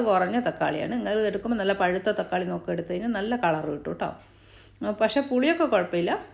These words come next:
ആ, പക്ഷേ കളർ കുറഞ്ഞതേ ഉള്ളൂ. ആ, നല്ല പഴുത്ത തക്കാളിയൊക്കെ എടുക്കുക എടുക്കുമ്പോൾ.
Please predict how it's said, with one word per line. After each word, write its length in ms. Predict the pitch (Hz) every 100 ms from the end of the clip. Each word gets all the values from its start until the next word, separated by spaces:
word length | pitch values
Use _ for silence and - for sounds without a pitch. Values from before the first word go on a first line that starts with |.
| -
ആ, 200 | 190 185
പക്ഷേ 200 | 196 240
കളർ 340 | 233 196 208
കുറഞ്ഞതേ 520 | 254 196 165 165 165 160
ഉള്ളൂ. 260 | 165 349 - - - - -
ആ, 100 | 196
നല്ല 320 | 202 220 254
പഴുത്ത 420 | 247 196 202 202 202
തക്കാളിയൊക്കെ 460 | 196 180 180 180
എടുക്കുക 300 | 180 131 -
എടുക്കുമ്പോൾ. 440 | 143 135 - -